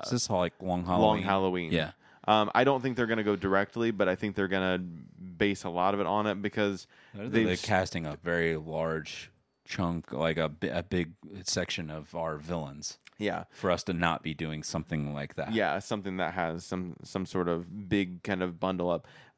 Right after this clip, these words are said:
Speaker 2: Um, I mean, Arkham Asylum would be great in that same kind of vein, in that it does have everybody as he's going through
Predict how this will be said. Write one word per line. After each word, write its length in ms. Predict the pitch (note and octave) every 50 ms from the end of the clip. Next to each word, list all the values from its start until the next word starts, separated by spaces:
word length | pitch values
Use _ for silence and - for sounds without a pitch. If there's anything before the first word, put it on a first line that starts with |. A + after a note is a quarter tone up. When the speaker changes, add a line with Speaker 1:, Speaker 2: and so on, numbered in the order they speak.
| _ -
Speaker 2:
Um, 520 | A2+ A2+ A2 G#2 G#2 G2+ G2+ G2+ G2 - -
I 60 | G2+
mean, 140 | G#2+ G#2 D#2
Arkham 340 | F2 G#2+ A2 - A2+ G#2
Asylum 380 | G2 - - G2+ G2 G2+ G#2+ A2
would 120 | A2 G#2
be 80 | G#2 A2+
great 340 | F#2+ A2+ A2 A2 A2+ A#2 - _ _
in 160 | - F#2 G#2
that 180 | G#2 G2 D#2 -
same 240 | - - G#2+ G2 G2+
kind 180 | - A2+ G#2 G#2
of 100 | G2 F2
vein, 420 | F#2+ F2+ F2+ F#2+ G2+ A2 G#2+ - -
in 200 | E2 G2 G2 G2
that 160 | G2 F#2+ F#2+
it 100 | F2+ F2+
does 240 | F2+ G2 F#2+ F#2 -
have 240 | G#2 F#2 F2+ F#2 F2+ F2 - - - _ - - - _ _ - -
everybody 600 | - G#2+ G#2 G#2 G2+ F#2 G2 F#2+ F#2+ G2 F#2+ D#2+
as 380 | C#2 F#2 F#2+ F#2+ F#2 F#2 - -
he's 180 | - G2 F#2
going 320 | - G2+ G2+ G2+ G2 F#2+ F2
through 460 | - - F#2+ F#2+ F#2+ F#2 F2+ F2